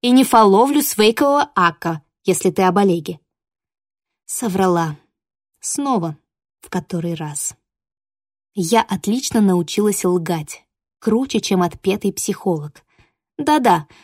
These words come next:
в моём личном рейтинге лжецов именно психологи возглавляли топовую пятёрку. А уже потом шли шулеры, актёры, продавцы и описание товара на Алиэкспрессе.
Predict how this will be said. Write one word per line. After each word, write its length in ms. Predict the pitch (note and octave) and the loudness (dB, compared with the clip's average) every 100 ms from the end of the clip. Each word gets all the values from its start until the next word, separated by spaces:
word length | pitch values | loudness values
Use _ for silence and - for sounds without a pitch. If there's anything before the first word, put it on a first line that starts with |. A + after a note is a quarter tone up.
| _ | _
в 80 | F3+ | 0
моём 320 | G3+ G#3+ A#3 | 2 4 2
личном 420 | A3 A3+ - F#3+ | 2 0 0 0
рейтинге 480 | G3+ G#3 - F3+ E3+ | 2 2 2 -2 0
лжецов 640 | F3 E3 F3+ - C#4+ D4+ - _ | -2 -4 -8 -6 -4 -4 -8 _
именно 460 | B3+ C#4 B3 G#3+ F#3+ | 0 2 4 4 0
психологи 760 | - F3+ - G3+ B3+ C4 C4 | -6 -10 -6 -4 -2 -4 -4
возглавляли 680 | G3 E3+ F#3+ E3+ D#3 F3 A3+ | -2 0 0 -2 -2 -2 -2
топовую 680 | A3+ _ F3 D#3+ E3 F3 E3+ | -6 _ -4 -2 -2 -2 -2
пятёрку. 640 | F3 - D#3+ - - - _ _ _ _ _ | -6 -6 -6 -6 -16 -18 _ _ _ _ _
А 140 | A3 | 2
уже 160 | D4 C#4+ | 4 4
потом 320 | C#4 C#4+ E4+ | 2 4 2
шли 200 | - F#3+ | 4 0
шулеры, 680 | F3+ - C#4+ D#4+ C#4+ C4 B3+ _ | 0 -2 2 2 2 -2 -6 _
актёры, 680 | - - - F#3 C#4 C#4 - _ | -6 -6 -4 0 0 -2 -8 _
продавцы 640 | A3 G3 F3 - D4 D#4 - - _ - | 0 2 0 -2 -2 -2 -4 -18 _ -2
и 80 | |
описание 500 | D4 - A3+ A#3+ A3+ | 0 0 2 4 4
товара 400 | F3+ F3 F#3+ G3 | 4 2 4 4
на 220 | F#3 F3 E3 | 2 2 0
Алиэкспрессе. 800 | E3 E3+ - D#3+ C#3+ - E3 | -2 -4 -6 -6 -6 -8 -10